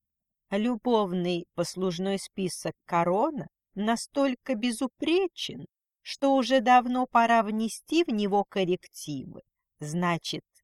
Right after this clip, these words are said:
ты с ним ещё не была? Увы, горестно вздохнула я. Не собираюсь запрыгивать первой на этого вороного. Да и расстилаться перед ним мокрой тряпкой по первому его требованию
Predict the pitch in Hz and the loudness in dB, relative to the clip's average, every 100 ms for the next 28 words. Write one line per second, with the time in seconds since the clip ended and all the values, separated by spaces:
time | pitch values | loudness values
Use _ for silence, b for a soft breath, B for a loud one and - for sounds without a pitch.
0 | _ - 202 185 - 185 175 156 185 - | _ -4 -4 -4 -2 -2 0 -2 -2 -2
1 | 185 175 165 160 156 165 165 196 - _ | -2 -2 -2 -4 -4 -2 0 -2 -4 _
2 | _ _ _ _ _ _ _ 311 339 339 | _ _ _ _ _ _ _ 0 2 4
3 | 370 403 - _ 190 208 208 190 - 214 | 2 0 -6 _ -2 0 2 0 -4 -6
4 | 165 190 - 202 196 190 185 175 165 _ | -2 -2 -2 -4 -2 -2 -2 -4 -6 _
5 | _ _ b b b b - 320 - 370 | _ _ b b b b -2 -2 0 2
6 | 381 403 320 220 170 220 - 254 233 214 | 4 4 4 2 0 -2 0 -2 -2 -2
7 | 233 - - 339 381 220 190 190 208 214 | -4 -8 0 2 4 2 0 2 0 0
8 | 214 208 196 233 247 220 151 135 - _ | 0 0 2 2 2 0 -4 -8 -14 _
9 | _ _ _ _ 175 240 262 269 - 320 | _ _ _ _ -2 2 4 2 0 2
10 | 220 190 - 269 302 285 214 196 151 - | 4 2 0 -4 -2 -2 -2 -4 -4 -4
11 | 208 226 - 196 196 220 196 - - 160 | -2 0 0 -4 -2 0 0 0 -6 -2
12 | 175 175 202 185 160 170 175 170 175 - | -2 0 2 2 2 -2 -2 -2 -4 -4
13 | 269 311 175 143 143 139 | -2 0 -2 -6 -8 -12